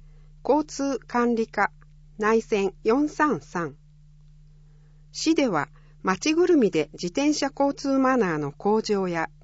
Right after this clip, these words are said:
利用環境の改善を図り、悲惨な自転車事故を減らしていくことを目的に、平成二十八年十月に、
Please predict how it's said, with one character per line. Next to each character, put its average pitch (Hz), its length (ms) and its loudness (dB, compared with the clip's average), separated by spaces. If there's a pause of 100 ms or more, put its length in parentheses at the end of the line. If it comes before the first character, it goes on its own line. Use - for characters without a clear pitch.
利 196 180 -2
用 311 180 2
環 330 280 2
境 180 220 -2
の 147 120 -6
改 208 300 -4
善 226 260 2
を 196 80 0
図 196 140 -10 (200)
り、 131 140 -14 (760)
悲 220 60 -2
惨 311 360 2
な 294 260 0
自 180 140 -6
転 302 260 0
車 302 180 -2
事 294 140 -2
故 214 200 2
を 175 40 2
減 180 160 -8
ら 226 120 0
し - 100 -12
て 262 140 -6
い 254 60 -6
く 240 120 -12
こ 240 160 -6
と 240 160 -4
を 202 40 -4
目 156 240 -6
的 175 320 -8
に、 151 220 -8 (720)
平 311 180 0
成 311 300 0
二 294 160 4
十 226 200 2
八 - 300 -8
年 156 280 -2
十 208 240 0
月 247 360 -2
に、 170 180 -2